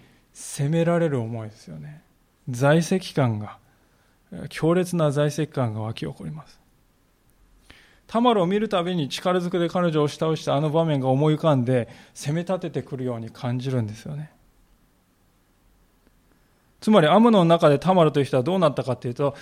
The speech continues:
初めはもう恋し焦がれて、もうこの人がいれば、あーね、宇宙の他の何者もいらないと思ったかもしれない。しかし、そういう相手から今や自分の愚かさの象徴なんですよ、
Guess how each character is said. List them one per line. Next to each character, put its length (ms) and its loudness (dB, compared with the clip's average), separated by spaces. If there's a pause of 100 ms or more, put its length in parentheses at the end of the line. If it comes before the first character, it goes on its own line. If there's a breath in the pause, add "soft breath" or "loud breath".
(140 loud breath)
初 280 0
め 100 0
は 80 2
も 100 0
う 60 -8
恋 320 0
し 200 -16 (160 soft breath)
焦 140 -8
が 140 -2
れ 100 -2
て、 140 -10
も 520 -2
う 60 -20 (200 loud breath)
こ 120 -8
の 80 -2
人 180 -2
が 120 6
い 60 4
れ 120 4
ば、 380 -2
あ 240 -10
ー 20 -10
ね、 220 -10 (120)
宇 100 -12
宙 480 -4
の 120 -6
他 240 -2
の 80 2
何 180 6
者 200 2
も 100 4
い 40 4
ら 120 4
な 120 4
い 80 2
と 80 -2
思 140 2
っ 60 -10
た 100 0
か 60 -4
も 100 -4
し 120 -12
れ 80 -12
な 80 -12 (720 soft breath)
い。 60 -4
し 60 -6
か 100 -2
し、 240 -6 (1600)
そ 160 0
う 60 6
い 40 6
う 40 6
相 200 4
手 120 -2
か 120 0
ら 120 4
今 220 0
や 280 -4 (800)
自 180 -6
分 260 -4
の 140 -2
愚 260 0
か 160 -4
さ 140 -2
の 140 -2
象 320 -2
徴 260 -4
な 100 0
ん 60 -2
で 100 -4
す 140 -16
よ、 80 -16